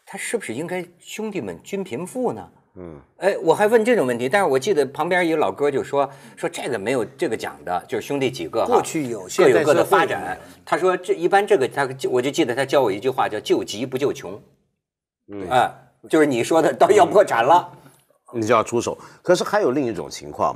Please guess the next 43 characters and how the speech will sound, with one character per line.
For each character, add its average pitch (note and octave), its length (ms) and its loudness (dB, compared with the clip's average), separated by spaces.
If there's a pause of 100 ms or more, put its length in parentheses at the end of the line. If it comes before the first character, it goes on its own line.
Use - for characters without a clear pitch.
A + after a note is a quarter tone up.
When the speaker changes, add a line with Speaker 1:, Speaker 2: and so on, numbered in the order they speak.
Speaker 2:
就 G#2+ 140 -2
是 F2+ 240 -2 (1300)
你 A2+ 120 -4
刚 C#3+ 120 6
刚 D#3+ 100 4
说 D3+ 160 0
那 D3 100 2
个 G2 80 0
就 F#2+ 120 -2
比 C#2 100 -12
较 G#2+ 140 2
现 G#2 200 0
实 - 160 -12
功 E2 220 -8
利， D2+ 160 -8 (1000)
但 D#3+ 140 -2
现 D#3+ 180 -2
在 A#2+ 200 0
比 E2 100 -6
如 F2+ 60 -2
说 G2+ 200 0
有 E2+ 220 -4
了 E2 140 -6
各 B2+ 160 0
种 D#2+ 120 -6
的 D2 80 -12
社 G2 200 -4
交 F2 120 -2
工 F2 240 -6
具， E2 220 -12 (400)
我 G#3 140 2
也 C#3+ 80 2
见 C#3+ 180 0
过 C3 140 2
有 A#2 40 2
很 D2+ 220 -8
多 G2 100 -6
家 E2+ 220 -4
庭 A#1+ 260 -16 (540)
是 - 80 -12
一 C#3 100 -8
家 B2 240 2
人 C2 280 -6